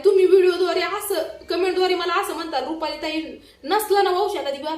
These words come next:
तरी काय हरकत नाही, असलं जर दिवं वंशाला, अं, असली जर नवसानी जर पोरं असली जन्माला येत असत्याल,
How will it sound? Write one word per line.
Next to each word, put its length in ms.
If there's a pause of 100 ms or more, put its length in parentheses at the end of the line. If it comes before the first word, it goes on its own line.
तरी 120
काय 260
हरकत 440
नाही, 180
असलं 400
जर 120
दिवं 440
वंशाला, 320 (440)
अं, 480
असली 300
जर 840
नवसानी 440
जर 80
पोरं 320
असली 300
जन्माला 360
येत 140
असत्याल, 340